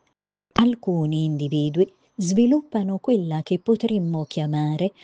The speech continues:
una personalità vittimaria. Cercano inconsciamente situazioni in cui possono essere dominati,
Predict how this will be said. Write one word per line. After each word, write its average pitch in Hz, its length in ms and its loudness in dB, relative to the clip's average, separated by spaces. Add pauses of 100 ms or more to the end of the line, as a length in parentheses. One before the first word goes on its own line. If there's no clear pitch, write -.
(160)
una 247 440 4
personalità 220 1300 -2
vittimaria. 160 1040 0 (760)
Cercano 175 840 2
inconsciamente 156 1200 -2 (300)
situazioni 233 760 2
in 185 140 -4
cui 226 340 2
possono 190 680 -2
essere 151 580 -8 (260)
dominati, 180 880 0